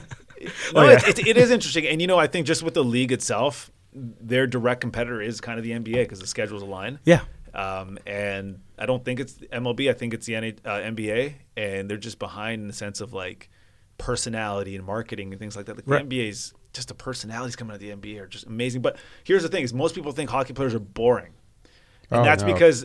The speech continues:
Speaker 2: and that's because they see these clips of hockey players after the game, and hockey players are almost, like,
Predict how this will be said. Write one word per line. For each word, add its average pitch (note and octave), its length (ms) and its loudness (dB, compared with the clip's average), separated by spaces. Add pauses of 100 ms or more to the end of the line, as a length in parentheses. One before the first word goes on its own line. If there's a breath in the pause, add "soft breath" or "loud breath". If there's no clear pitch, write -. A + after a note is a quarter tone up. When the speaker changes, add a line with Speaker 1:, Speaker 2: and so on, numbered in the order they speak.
Speaker 2:
and C3 100 -4
that's D3 200 0
because D#3+ 320 -2
they C3+ 180 2
see C3+ 320 -4
these A#2+ 320 -4
clips B2+ 420 2
of A2+ 100 -4
hockey A2+ 300 -6
players A2 380 -2
after A2 260 -4
the G#2 60 -8
game, A2 340 -6 (120)
and G#2 200 -4
hockey A#2+ 360 -10
players A#2+ 340 2
are G2+ 180 -6 (520)
almost, B2+ 400 2
like, A#2+ 180 -2